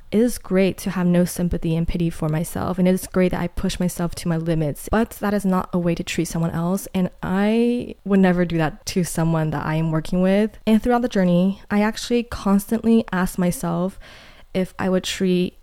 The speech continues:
someone like this, if I would treat an employee this way. And the answers are usually no, and that I would never. Um, and I make mental marks of what I should not do as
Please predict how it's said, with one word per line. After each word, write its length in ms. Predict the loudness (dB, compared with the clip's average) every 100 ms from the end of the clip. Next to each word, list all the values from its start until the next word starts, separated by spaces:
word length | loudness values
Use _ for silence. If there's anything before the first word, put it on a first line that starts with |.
| _
someone 340 | -6 0 0 0
like 220 | -4 -4
this, 320 | -2 -2 -2
if 140 | -6 -4
I 80 | -4
would 140 | -4
treat 340 | -2 -2 -2
an 100 | -6 -4
employee 480 | -2 -2 2 4 4
this 220 | 0 -4
way. 320 | -4 -2 -4 -8 -20 -20 _
And 420 | 0 4 4 2 0
the 120 | 0
answers 840 | 2 2 2 2 2 -2 -8 -14 -18 -14
are 100 | -2
usually 300 | 2 2 6
no, 460 | 6 6 6 6 4 0
and 180 | -2 0
that 140 | 0
I 100 | 0
would 180 | 0 2
never. 440 | 2 2 2 2 -2 -14 -6 -6 -6 -4
Um, 440 | 0 2 2 0 2
and 100 | 2
I 100 | 4
make 240 | 6 6 6
mental 280 | 4 4 4
marks 340 | 4 2 -2
of 220 | -4 -2
what 160 | 0 0
I 100 | -2
should 200 | 0 0
not 240 | 0 -2
do 260 | 0 0 0
as 320 | -2 -4 -6